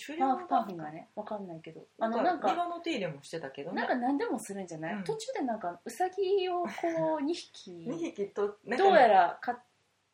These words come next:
Speaker 2: ね、
Speaker 1: あの、
Speaker 2: 針で
Speaker 1: とっ捕まえてきて、
Speaker 2: 仕留めたウサギ。うん。
Speaker 1: お誕生日プレゼントに持ってきたんかな。
Speaker 2: <laughs>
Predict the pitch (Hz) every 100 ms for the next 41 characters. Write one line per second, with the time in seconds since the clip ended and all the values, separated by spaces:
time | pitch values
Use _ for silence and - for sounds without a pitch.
0 | - 254 269 - - _ _ - 247 202
1 | 160 - 262 - 254 247 247 262 262 240
2 | 220 208 170 - 156 165 160 - _ 190
3 | - _ _ 240 285 302 330 330 339 349
4 | 294 - 165 156 165 - - 214 - 190
5 | 269